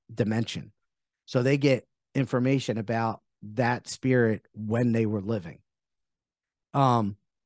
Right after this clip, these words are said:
I don't get that information very well, but when you do get it, sometimes that is felt through anxiety.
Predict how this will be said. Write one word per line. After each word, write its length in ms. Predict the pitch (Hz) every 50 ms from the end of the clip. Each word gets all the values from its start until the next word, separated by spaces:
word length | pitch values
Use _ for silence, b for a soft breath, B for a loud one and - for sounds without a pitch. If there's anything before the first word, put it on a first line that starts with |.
| _ _ _ _ _ _ _ _ _ _ -
I 180 | 123 139 165
don't 440 | 160 139 107 - 113 104 120 131 - _ - 143
get 300 | 131 - 143 151 - -
that 180 | 139 147 139 135
information 640 | 147 143 - 156 131 139 143 143 - - 143 139
very 280 | 131 139 139 139 143 143
well, 380 | 127 123 131 139 147 160 160 _ _ _ _ _ _ _ _ _ _ - 104 104 _ -
but 280 | 160 180 147 95 - _ _ _ _ _ _ _
when 400 | 92 113 117 120 143 147 143 139
you 240 | 131 113 113 107 92 90 -
do 220 | - 139 180 220 208
get 240 | 135 117 90 82 80
it, 160 | 80 73 - _ _ _ _ _ _ _
sometimes 920 | - - - - - - 156 170 190 190 - - 151 127 123 120 120 110 101
that 240 | - 117 104 120 127
is 140 | 135 120 -
felt 380 | - - 120 110 110 101 - _ _ _ _ _ _ _ - - -
through 600 | 131 117 107 113 117 113 110 110 107 107 104 104 117 127 _ _ -
anxiety. 800 | 120 120 107 101 90 95 98 98 104 90 85 80 - - -